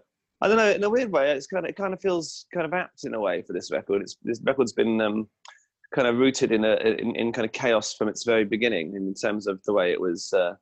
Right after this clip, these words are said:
uh, devised and all of the things that happened while we were making it. It was a really dram-, like, kind of difficult time to begin with. So it would kind of make sense that, um, we're putting it out in the midst of, uh, one of the s-, most significant global situations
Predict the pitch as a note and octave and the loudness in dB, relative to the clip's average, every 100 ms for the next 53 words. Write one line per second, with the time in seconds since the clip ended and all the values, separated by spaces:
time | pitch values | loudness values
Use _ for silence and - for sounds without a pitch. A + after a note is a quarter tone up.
0 | _ - - _ _ - G2+ F#2+ F#2 - | _ -18 -18 _ _ -2 2 4 2 0
1 | A2+ B2 A#2+ A2 A2 G#2+ - A2 A2 A2 | -4 0 2 2 0 -2 -4 -4 -2 -4
2 | G#2 A2 A#2 A2 A2 A2+ A2+ A2 G2+ G#2+ | -6 -8 -8 -6 -8 -8 -4 -2 0 0
3 | G2+ G#2+ - A2 G2+ G#2 A2+ B2 A#2 - | -2 -4 -2 -4 -4 -6 -2 -2 -4 -8
4 | A2+ - _ G#2 G2+ G2+ B2+ G#2+ _ _ | -10 -12 _ -2 -2 -2 -12 -12 _ _
5 | - C3+ B2 B2 A#2 B2+ A2 G#2+ - - | -2 -2 0 -4 0 0 0 -2 -6 -4
6 | A2 B2 A2 F#2 _ - - C3+ C#3 D3 | 0 0 0 -2 _ -20 0 2 2 2
7 | F#3 D#3 C#3 F3+ C#3+ A#2 A#2 - G#2 G#2 | 2 0 0 0 -2 0 2 2 0 -4
8 | - _ - A#2 A2 C3 A#2 - A#2 A2+ | -10 _ -4 -4 -2 -4 -2 -2 -2 -4
9 | - - A2 A2 G#2+ - G#2+ - - G#2 | -6 -8 -4 -4 -4 -4 -4 -4 0 2
10 | G2+ - _ _ - A#2+ A2 A2 A2 - | 2 -6 _ _ -2 0 -2 -8 -10 -4
11 | A#2+ A#2 - A#2 A2+ G#2+ G#2+ - - - | -2 -2 -2 -4 -2 -4 -4 -8 -14 -12
12 | - - - - B2 A2+ A2 G#2 A#2 G2+ | -10 -8 -6 2 2 4 2 2 2 2
13 | - G#2+ G#2 | 4 2 2